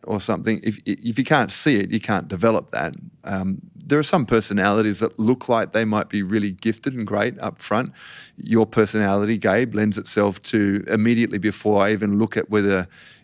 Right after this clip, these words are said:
before I even see you up front, your personality type's already gonna lend itself to,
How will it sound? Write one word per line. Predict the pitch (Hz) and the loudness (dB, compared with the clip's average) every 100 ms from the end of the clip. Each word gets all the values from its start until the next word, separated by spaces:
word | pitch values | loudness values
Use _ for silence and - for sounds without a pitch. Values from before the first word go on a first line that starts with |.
| _ - | _ -6
before | 151 165 147 | 0 4 4
I | |
even | 120 107 | 4 -2
see | - 143 | 2 2
you | 135 | 4
up | 101 - | 2 0
front, | - 82 - | -2 -2 0
your | 120 | 0
personality | 107 120 110 104 104 110 95 | 2 2 2 2 4 4 2
type's | 107 - | -2 2
already | 107 101 | 0 2
gonna | 101 95 | 0 0
lend | 98 104 | 0 -2
itself | - 92 92 - | -2 -2 -2 -2
to, | 98 95 92 | -2 0 0